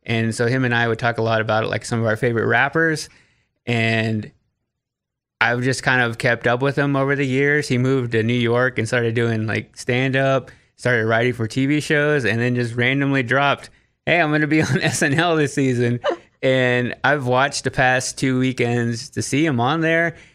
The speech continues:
Speaker 1: He's been on both of the cold opens, which is a big deal.
Speaker 2: Okay.
Speaker 1: To be on the first sketch of the, the
Speaker 2: Yeah.
Speaker 1: of S N L was huge.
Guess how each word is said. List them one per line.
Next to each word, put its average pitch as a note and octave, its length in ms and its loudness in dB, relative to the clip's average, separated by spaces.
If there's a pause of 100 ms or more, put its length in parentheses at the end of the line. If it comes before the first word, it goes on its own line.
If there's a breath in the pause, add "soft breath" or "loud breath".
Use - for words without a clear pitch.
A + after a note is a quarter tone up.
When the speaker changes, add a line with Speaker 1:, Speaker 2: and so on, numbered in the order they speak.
(180 loud breath)
Speaker 1:
He's B2+ 200 -2
been B2+ 160 0
on B2 340 0
both C3+ 320 0
of B2 120 -2
the A#2+ 80 0
cold D3 340 0
opens, D3 480 0
which B2 120 -2
is A#2 120 -2
a A#2 80 0
big D3 260 -2
deal. D3 320 2
Speaker 2:
Okay. - 120 0
Speaker 1:
To - 60 0
be D#3 140 2
on D#3+ 80 2
the B2+ 80 2
first D3+ 320 0
sketch D3 300 0
of A#2 140 0
the, G#2+ 280 0
the - 260 0
Speaker 2:
Yeah. F#3 220 0
Speaker 1:
of G2+ 180 0
S C#3 160 0
N A#2 120 0
L C#3 180 0
was A#2+ 140 -2
huge. D3+ 440 0